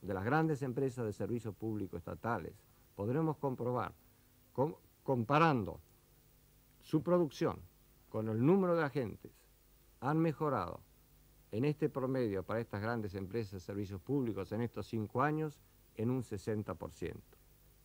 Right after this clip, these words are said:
Recordemos que en mil novecientos setenta y seis,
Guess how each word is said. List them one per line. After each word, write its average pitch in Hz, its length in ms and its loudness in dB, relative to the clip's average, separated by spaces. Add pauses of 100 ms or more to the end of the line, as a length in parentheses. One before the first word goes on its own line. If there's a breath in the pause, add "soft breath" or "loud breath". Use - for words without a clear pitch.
(680 soft breath)
Recordemos 156 560 6
que 170 80 6
en 160 120 10
mil 175 180 10
novecientos 170 380 6
setenta 135 260 2
y 131 60 2
seis, 190 500 2